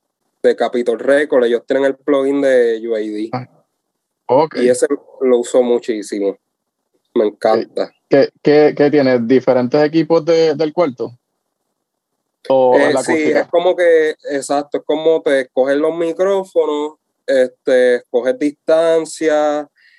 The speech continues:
Speaker 1: y diferentes cuartos. Y
Speaker 2: Nice.
Speaker 1: ahí te tiene, en el mismo plugin te tiene un E Q, tiene un high pass, eh, tienes el mix knob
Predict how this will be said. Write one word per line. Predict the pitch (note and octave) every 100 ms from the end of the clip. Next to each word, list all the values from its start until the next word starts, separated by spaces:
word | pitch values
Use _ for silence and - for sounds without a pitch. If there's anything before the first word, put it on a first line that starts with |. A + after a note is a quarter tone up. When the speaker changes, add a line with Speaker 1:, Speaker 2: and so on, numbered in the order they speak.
| _ _ _ _
Speaker 1:
y | - B2+ B2+ A#2+ A#2+
diferentes | A#2 B2 B2 A#2+ A#2 A#2 C3+ B2+
cuartos. | B2 G#2+ G2+ - F#2+ - _ _ _ _ _ _ _
Y | - B2+
Speaker 2:
Nice. | A#2
Speaker 1:
ahí | A#2
te | A#2+ B2+
tiene, | C#3 C3+ C#3 C3+ C3+
en | B2+
el | B2
mismo | A#2+ A#2+ B2+ C3
plugin | C#3 C3 C3+
te | - B2+
tiene | C3 B2+
un | C3
E | B2+ B2
Q, | C3 C#3 D3 C#3+ C#3
tiene | A#2+ A#2 A#2+ B2 A#2+ A2+ - _ _ _
un | - B2
high | A2+ B2 C3 C3
pass, | B2+ - B2 B2 A#2+ A#2+ - _ _ _ _ _ _ -
eh, | A#2+ A#2 A2+
tienes | A#2+ A#2
el | C3 C3 B2+
mix | B2+ C3+ C3 -
knob | B2+ B2 A#2+ A#2